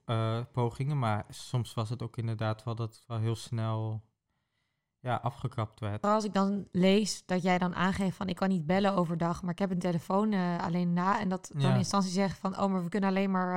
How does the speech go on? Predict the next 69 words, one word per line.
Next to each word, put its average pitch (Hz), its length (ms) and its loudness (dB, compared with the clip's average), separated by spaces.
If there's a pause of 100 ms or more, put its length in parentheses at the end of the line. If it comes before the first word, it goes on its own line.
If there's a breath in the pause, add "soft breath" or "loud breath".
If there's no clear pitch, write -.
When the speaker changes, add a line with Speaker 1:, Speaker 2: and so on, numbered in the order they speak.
Speaker 2:
eh, 180 60 -2 (380 soft breath)
Speaker 1:
Ja, 120 140 -4
Speaker 2:
binnen 202 180 6
Speaker 1:
precies. 214 180 2
Speaker 2:
kantooruren." 208 500 2
Dat 123 100 2
Speaker 1:
Ja. - 60 2
Speaker 2:
ik 175 60 2
denk, 202 180 4
"Hè, 196 200 6
maar 240 140 4
als 196 120 2
Speaker 1:
Mhm. 131 100 -6
Speaker 2:
iemand 240 220 0
jou 185 120 0
een 170 80 2
mail 233 200 2
stuurt 190 280 -6
met, 180 240 0 (400 loud breath)
Speaker 1:
Ja. 113 200 -4 (320)
Speaker 2:
eh, 185 80 -8
de 180 60 -6
situaties," 196 880 0
en 185 120 -2
ik 185 60 -2
kan 190 140 0
het, 196 160 -2
dan 175 120 2
zou 160 140 0
ik 170 100 -6
echt 170 220 -8
zeggen, 147 240 -8
"Nou, 165 120 2
dan 165 100 2
bellen 165 160 2
we 160 60 2
in 156 140 4
de 190 60 4
nacht," 220 320 2
weet - 220 -6
je - 60 -12
wel? 175 220 0
Speaker 1:
Ja, 131 240 2
precies, - 520 -8
ja. 120 80 -6
Speaker 2:
Dus - 260 -4 (100)
ja, 233 160 2
wat 208 100 2
dat 269 100 4
betreft 254 280 0
vond 247 140 -2
ik 240 60 -2
het 196 120 -2
best 233 180 0
wel, 214 280 -4
eh, 196 260 0 (680)
bizar. 165 460 -2 (180)
Speaker 1:
Ja, 127 280 -2
nee, 117 180 -6
snap 131 340 -8
ik, 113 80 -6
Speaker 2:
Ja. 175 100 -2
Speaker 1:
ja. 107 220 -2
Vind 131 240 0
ik 131 80 -14
zelf 123 240 -4
ook - 180 -10
wel, 101 200 0
maar 104 200 -2